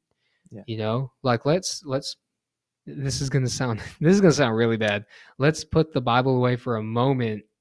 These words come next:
Speaker 2: <laughs> and let's just talk face to face and let's,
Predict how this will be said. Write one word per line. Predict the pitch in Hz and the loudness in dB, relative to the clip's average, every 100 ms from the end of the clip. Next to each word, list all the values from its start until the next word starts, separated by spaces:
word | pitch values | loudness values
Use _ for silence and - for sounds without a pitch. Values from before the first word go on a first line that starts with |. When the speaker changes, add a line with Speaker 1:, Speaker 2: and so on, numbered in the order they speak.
| - | -6
Speaker 2:
<laughs> | - - - _ _ _ _ | -2 -2 -4 _ _ _ _
and | 135 139 | -4 0
let's | 147 - | 0 -2
just | 147 - | -6 -4
talk | 139 - | -6 -4
face | 135 123 | -4 -4
to | - | -6
face | - 120 113 | -6 -6 -4
and | 113 | -6
let's, | 113 - | -8 -10